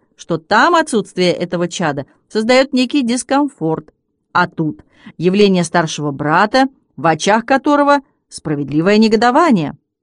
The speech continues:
"Щас он узнает негодование", мечтательно сообщил Гошка. "Всыплю мерзавцу".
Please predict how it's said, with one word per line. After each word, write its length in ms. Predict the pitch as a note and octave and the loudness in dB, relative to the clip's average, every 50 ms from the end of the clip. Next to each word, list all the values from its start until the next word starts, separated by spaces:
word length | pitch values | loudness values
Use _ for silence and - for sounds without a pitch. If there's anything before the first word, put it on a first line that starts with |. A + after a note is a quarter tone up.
| _ _ _ _ _ _ _ _ | _ _ _ _ _ _ _ _
"Щас 300 | - - G#3 A3 A3+ C4 | -6 -2 0 0 2 2
он 120 | C4 C4 | 2 2
узнает 420 | C4+ B3 G#3+ A#3+ B3+ C4 B3+ A#3 B3 | 2 2 2 2 2 2 2 2 0
негодование", 640 | A#3+ G#3+ A3 G#3 G#3+ G#3+ G3 G3 F#3 F3+ E3+ E3 E3 | 0 0 2 2 2 2 2 2 2 2 0 -2 -2
мечтательно 560 | E3+ E3 - - - F3 E3+ E3+ E3+ E3 E3 | -4 -4 -6 -4 -4 -4 -2 -2 -4 -6 -6
сообщил 480 | - - E3 E3 D#3 - - E3+ D#3+ D#3 | -4 -2 -2 -2 -2 -4 -6 -4 -4 -4
Гошка. 420 | D3+ E3 D#3 D3+ - - C#3 C3 _ _ _ _ _ | -2 -4 -4 -4 -6 -10 -14 -14 _ _ _ _ _
"Всыплю 380 | - - - C4 A#3+ B3 C4 B3+ | -12 -6 -4 -2 0 0 2 2
мерзавцу". 720 | B3 A3+ G3+ F3+ E3 D#3 D3 C#3+ - - - C#3+ B2+ | 2 2 2 0 0 -2 -2 -2 -6 -12 -12 -12 -12